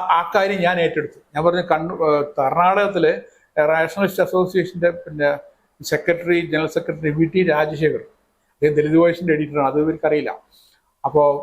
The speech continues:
അദ്ദേഹം എനിക്ക്, എനിക്ക് ബന്ധമുണ്ട്, അയാളെ ഞാൻ പങ്കെടുക്കും. അപ്പൊ അവര് വളരെ ഹാപ്പി. അങ്ങനെ അങ്ങേര് വന്നു. ദലിത് വോയിസിന് ഞാനൊന്ന് കറസ്പോണ്ടന്റ് ആണ്. അപ്പോ ആ വരുന്നതിന് മുമ്പ് അദ്ദേഹത്തിന് ഈ കേരളത്തിലെ യുക്തിവാദി പ്രസ്ഥാനത്തെക്കുറിച്ചൊക്കെ ഇവിടുത്തെ അവസ്ഥയെക്കുറിച്ചൊക്കെ നന്നായിട്ട് ഞാൻ ബ്രീഫ് ചെയ്തിരുന്നു. അതുകൊണ്ട്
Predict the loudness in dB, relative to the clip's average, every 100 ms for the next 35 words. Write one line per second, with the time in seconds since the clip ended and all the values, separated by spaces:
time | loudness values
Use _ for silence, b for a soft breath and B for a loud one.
0 | -10 -8 0 0 2 2 2 0 -2 -2
1 | -2 0 0 0 2 2 2 0 0 -2
2 | 0 0 2 2 2 0 -2 0 0 0
3 | 0 0 0 -2 b b b 0 2 2
4 | 0 0 2 2 2 -2 -8 -6 -2 2
5 | 4 2 0 -4 0 0 -4 -4 -4 -4
6 | -4 -2 0 -2 -4 _ _ _ _ _
7 | _ _ _ -4 0 2 0 -2 -2 0
8 | 2 0 2 0 0 0 0 0 0 0
9 | -2 -4 -2 0 0 0 -2 -4 -2 2
10 | 2 2 -2 0 -2 -2 -6 -6 -4 -2
11 | -2 0 0 0 0 -2 -4 -10 -6 -4
12 | -2 -2 -2 -4 -4 -4 -4 -2 -2 -6
13 | _ _ B B B 0 2 4 2